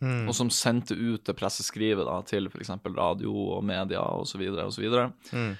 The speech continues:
Speaker 2: Og så, ehm, ble den litt tatt opp på radio da,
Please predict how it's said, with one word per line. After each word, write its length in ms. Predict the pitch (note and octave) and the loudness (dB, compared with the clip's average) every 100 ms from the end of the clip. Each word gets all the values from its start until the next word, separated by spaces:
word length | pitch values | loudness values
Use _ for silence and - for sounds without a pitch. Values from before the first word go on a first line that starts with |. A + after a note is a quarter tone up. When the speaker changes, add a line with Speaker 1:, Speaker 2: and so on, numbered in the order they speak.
| - - _ _ _ _ _ | -10 -20 _ _ _ _ _
Speaker 2:
Og 100 | A#2+ | -2
så, 580 | A#2+ - B2 A#2 A2+ A2 | 0 4 6 8 8 4
ehm, 600 | G#2+ G#2+ G#2+ G#2 G2+ G2 | 4 2 2 2 0 0
ble 160 | G2+ A#2+ | 4 6
den 160 | A2+ G#2 | 6 2
litt 220 | A2 - | 0 0
tatt 160 | A#2 B2 | 2 2
opp 160 | E3+ | 2
på 80 | - | 2
radio 280 | A2 D#3+ D#2 | 2 4 0
da, 100 | - | -2